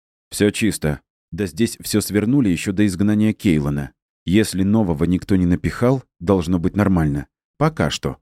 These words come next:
по крайней мере». Корал шла рядом, ее лицо было сосредоточенным и решительным. Я знал, что она тоже переживает утрату Фины, а у нас за все это время даже не было времени поговорить об этом. Ладно,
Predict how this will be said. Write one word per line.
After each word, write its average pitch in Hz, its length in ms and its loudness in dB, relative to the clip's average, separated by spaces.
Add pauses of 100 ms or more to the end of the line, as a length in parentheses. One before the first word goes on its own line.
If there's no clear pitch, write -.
по 82 100 0
крайней 80 340 2
мере». 78 300 0 (580)
Корал 127 360 0
шла 82 300 -2
рядом, 107 520 0
ее 95 260 2
лицо 117 260 -2
было 110 180 2
сосредоточенным 95 920 0
и 95 40 2
решительным. 73 640 -2 (420)
Я 80 200 2
знал, 107 280 0
что 85 180 -2
она 78 160 0
тоже 78 360 0
переживает 80 640 0
утрату 78 380 0
Фины, 78 420 0 (220)
а 87 160 0
у 82 60 0
нас 107 240 0
за 78 160 0
все 85 220 0
это 80 160 0
время 98 280 2
даже 78 220 0
не 87 140 2
было 80 200 2
времени 87 440 2 (100)
поговорить 98 560 0
об 69 140 -2
этом. 60 340 -6 (580)
Ладно, 78 520 -2